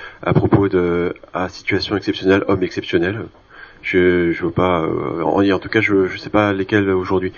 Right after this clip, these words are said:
Euh, simplement par rapport à monsieur de Villepin, mais comme, euh, Ségolène Royal l'a également évoqué, le risque révolutionnaire ou la révolution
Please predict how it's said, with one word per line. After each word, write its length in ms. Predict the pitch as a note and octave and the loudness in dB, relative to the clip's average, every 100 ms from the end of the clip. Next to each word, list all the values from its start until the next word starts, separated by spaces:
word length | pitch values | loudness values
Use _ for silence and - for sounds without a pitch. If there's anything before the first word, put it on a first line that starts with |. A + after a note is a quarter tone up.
| - - - - | -14 -16 -16 -6
Euh, 380 | - F#2+ F#2 F#2 - _ _ - _ - - - | 2 6 6 6 2 _ _ -20 _ -20 -20 0
simplement 460 | A2+ G#2+ A2 A#2 | 2 6 8 8
par 120 | A2 | 6
rapport 280 | G#2 G#2 A2+ | 2 0 0
à 40 | G#2 | 0
monsieur 200 | F#2+ G2 | -2 -4
de 60 | |
Villepin, 340 | F#2 F#2+ A2+ A2 | -2 0 0 -2
mais 140 | G2 | -4
comme, 280 | - B2 A#2+ | -2 -2 0
euh, 320 | G#2 G2+ G2 - | 0 0 -4 -8
Ségolène 320 | - G2+ G2+ G2+ | -2 6 8 8
Royal 260 | A#2 C#3+ | 4 2
l'a 80 | B2 | 0
également 260 | G2+ G2 G2+ | -2 0 2
évoqué, 420 | G2 G2 - A2 | 2 -2 -4 -6
le 100 | G2 | -2
risque 240 | F#2+ - | -4 -4
révolutionnaire 560 | - F2+ F2 E2 G2+ F#2+ | -6 -6 -6 -6 -6 -4
ou 40 | |
la 100 | F2 | -4
révolution 540 | E2+ E2 E2 - C3+ | -6 -8 -8 -6 -6